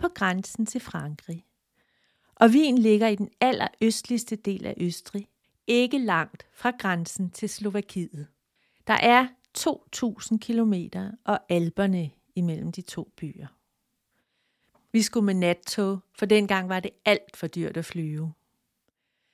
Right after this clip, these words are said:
Vi flottede os og opgraderede fra den billige coupé med seks køjer til en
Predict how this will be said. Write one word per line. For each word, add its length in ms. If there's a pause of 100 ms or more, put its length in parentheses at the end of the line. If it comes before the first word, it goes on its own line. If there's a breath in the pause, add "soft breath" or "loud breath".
(180)
Vi 100
flottede 720
os 320
og 140
opgraderede 880
fra 220
den 140
billige 640
coupé 360
med 120
seks 360
køjer 480 (460)
til 120
en 100